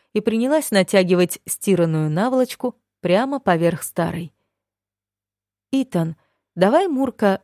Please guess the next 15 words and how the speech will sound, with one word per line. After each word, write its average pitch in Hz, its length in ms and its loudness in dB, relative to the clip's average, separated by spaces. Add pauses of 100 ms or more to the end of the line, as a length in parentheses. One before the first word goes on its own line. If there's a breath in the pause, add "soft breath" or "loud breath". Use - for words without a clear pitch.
будет 202 400 -2
твоей 233 480 0
обязанностью. 160 800 -2 (320)
Я 220 140 2
так 262 180 -2
устала 311 400 0
сегодня, 175 520 0 (220 soft breath)
что - 240 0
она 254 200 0
совсем 269 540 -2
вылетела 214 460 2
у 196 80 2
меня 185 340 0
из 175 100 -2
головы". 175 520 -2